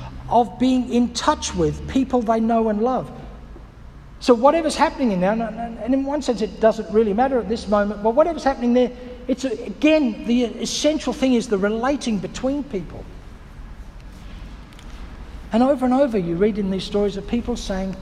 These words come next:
they hear that they are loved, that they are known.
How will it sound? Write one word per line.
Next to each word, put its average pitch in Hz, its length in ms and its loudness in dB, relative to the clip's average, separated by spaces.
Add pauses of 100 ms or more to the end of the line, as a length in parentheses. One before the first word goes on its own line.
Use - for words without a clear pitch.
(320)
they 196 140 4
hear 247 480 0
that 190 200 -6
they 202 280 0
are 175 260 -4
loved, 196 760 -4 (760)
that 220 160 -10
they 208 200 0
are 208 140 0
known. 202 960 0